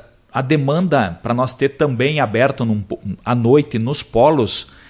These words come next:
ela, a gente entende que é, é, é pequena. Então, tu vai ter um, um, vai ter que ter um farmacêutico, porque uma farmácia não pode funcionar sem a presença de um farmacêutico. Então, daqui um pouco, pra tu entregar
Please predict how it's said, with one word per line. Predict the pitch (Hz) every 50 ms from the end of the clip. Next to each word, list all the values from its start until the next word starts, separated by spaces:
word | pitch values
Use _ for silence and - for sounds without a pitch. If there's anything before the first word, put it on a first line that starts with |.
| _ _
ela, | - 110 123 131 127 120 113 - - - -
a | - - 117
gente | 120 131 127 - 147
entende | 131 113 131 131 147 147 143
que | - - 147
é, | 139 131 123 - -
é, | - 120 120 - - -
é | 196 -
pequena. | - - 143 - - - 147 143 139 127 104 87 85 82 87 - _
Então, | - 107 113 127 135
tu | - - 131
vai | 107 120 117
ter | - - 127 123
um, | 131 127 120 - - - - - - - _ -
um, | - 113 113 107 98
vai | 101 113 110 110 - - - - - _ _ _ _
ter | 131 120
que | 120 -
ter | - - 135
um | 131 139 135
farmacêutico, | - - 147 151 170 175 165 143 - - - 139 143 156 190 - - - - - - _ _ _ _ _ _
porque | - 107 - 113
uma | 117 120
farmácia | 120 - 135 123 131 127 123 123 - 131
não | 123 131 151
pode | 143 - 123 123 123 117
funcionar | 120 - 113 113 - - 107 98 104 113
sem | 110 - - 117 117
a | 113
presença | 110 - 101 104 98 107 107 107 - 107
de |
um | 123 131
farmacêutico. | - 120 117 123 127 120 - - 120 127 143 - - - - - - - - - - _ _ _
Então, | - 139 139
daqui | 147 143 -
um | 151 131
pouco, | 139 143 143 -
pra | - 143
tu | 131 - 143
entregar | 143 - 131 123 107 107 117 127 131 127 117 - - -